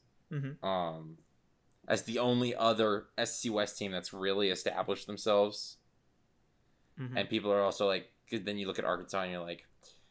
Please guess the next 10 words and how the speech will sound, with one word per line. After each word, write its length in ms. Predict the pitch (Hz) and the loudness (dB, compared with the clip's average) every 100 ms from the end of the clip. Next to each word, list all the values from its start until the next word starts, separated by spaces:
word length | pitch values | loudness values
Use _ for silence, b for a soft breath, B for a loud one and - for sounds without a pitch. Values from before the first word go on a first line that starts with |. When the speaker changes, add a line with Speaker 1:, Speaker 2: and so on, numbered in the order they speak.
| b - _ _ _ 113 | b -20 _ _ _ 0
Speaker 2:
"Okay, 240 | 113 117 | 4 4
but 80 | 107 | 4
what 200 | 107 110 | 4 4
is 120 | 104 | 4
Arkansas 320 | 104 95 98 90 | 2 2 0 0
really?" 520 | 82 92 87 71 - - - | 0 -4 -4 -6 -14 -18 -4
Like, 260 | 98 90 - - | -2 -2 -6 -16
Speaker 1:
Right. 300 | 131 120 104 85 | -8 -6 -6 -4
Speaker 2:
we, 200 | 120 113 | 0 0
we, 260 | 104 71 | -2 -6